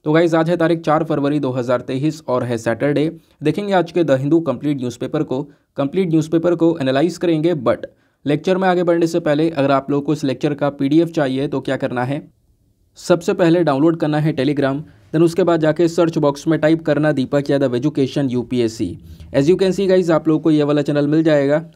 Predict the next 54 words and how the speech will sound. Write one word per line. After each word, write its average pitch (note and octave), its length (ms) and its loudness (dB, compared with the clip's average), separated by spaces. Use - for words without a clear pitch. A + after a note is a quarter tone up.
इस - 100 -10
पर F3 160 -2
क्लिक E3+ 240 0
करना D#3 280 0
और D3 220 -2
जाकर C#3 300 0
इस D#3 260 -2
चैनल B2 220 0
को D3+ 160 0
ज्वाइन A#2+ 240 0
कर A2+ 120 0
लेना। G#2+ 300 -2
ज्वाइन C3 200 0
करने D3 220 0
से D#3+ 120 0
फ़ायदा C#3 300 0
क्या D3+ 140 0
होगा? C3+ 300 0
यहाँ C#3 240 2
पर E3 120 2
डेली D3+ 240 2
बेसिस D3 320 -2
पर D3+ 160 -2
लेक्चर C#3 320 -2
का C#3+ 140 0
पीडीएफ़ C#3 440 -2
मिल C#3+ 100 2
जाता C#3 240 0
है, C#3+ 220 0
डेली D3 260 4
करंट D3 280 0
अफेयर D3+ 240 0
के D#3 80 0
वीडियो C3+ 260 0
का D3+ 100 0
पीडीएफ़ C#3+ 420 -2
मिल C#3 100 2
जाता C3 260 0
है C#3 200 -2
और C#3+ 120 4
डेली D#3+ 260 4
बेसिस D#3 300 0
पर D3 180 -2
बहुत C3+ 280 -4
सारे C#3+ 220 0
डिजिटल C3+ 420 -2
नोट्स B2+ 300 -2
मिल A#2 140 0
जाते G#2+ 220 -2
हैं। G#2+ 240 -8
Now B2 180 2
बढ़ते C3+ 240 2
हैं F#3 200 2
आगे। D#3+ 280 2